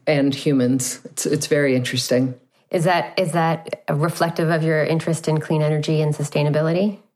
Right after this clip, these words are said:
Speaker 1: Sure, absolutely. And I also live in Tahoe, where the trees are incredible.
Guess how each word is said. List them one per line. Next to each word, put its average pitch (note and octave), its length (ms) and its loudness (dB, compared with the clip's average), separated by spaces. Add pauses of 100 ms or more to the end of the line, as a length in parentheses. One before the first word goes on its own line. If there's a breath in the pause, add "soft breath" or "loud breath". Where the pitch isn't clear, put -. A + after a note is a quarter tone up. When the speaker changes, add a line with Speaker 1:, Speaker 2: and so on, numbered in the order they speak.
(120)
Speaker 1:
Sure, D3+ 540 2
absolutely. C#3 840 0 (580 soft breath)
And F#3 160 2
I F#3 80 2
also F3+ 260 2
live D#3+ 200 2
in C#3+ 120 2
Tahoe, D3 760 2
where C#3+ 400 2
the C#3 160 0
trees D#3 440 0
are C3 440 0 (280)
incredible. C#3+ 720 0